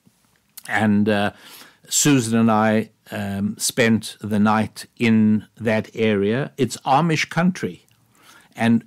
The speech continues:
and we have many friends in that community. And, uh, we also had the opportunity to stop at a few Amish farms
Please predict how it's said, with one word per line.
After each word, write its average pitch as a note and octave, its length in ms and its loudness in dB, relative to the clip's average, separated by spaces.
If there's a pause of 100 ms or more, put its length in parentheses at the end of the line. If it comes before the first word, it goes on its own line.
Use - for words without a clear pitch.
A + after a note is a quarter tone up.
and C3 140 2
we D#3 120 4
have C#3 120 0
many C#3 240 2
friends D3 720 -4
in A#2 140 2
that A2 240 0
community. A2 640 0 (680)
And, C3 320 2
uh, C3 320 2
we C#3 160 4
also C#3 460 2
had A2+ 280 -2
the A#2 100 2
opportunity A2+ 840 0 (320)
to B2 180 2
stop B2+ 600 0 (100)
at G#2+ 140 -4
a G#2 80 -4
few B2 360 0
Amish A2+ 480 0
farms D3+ 760 -2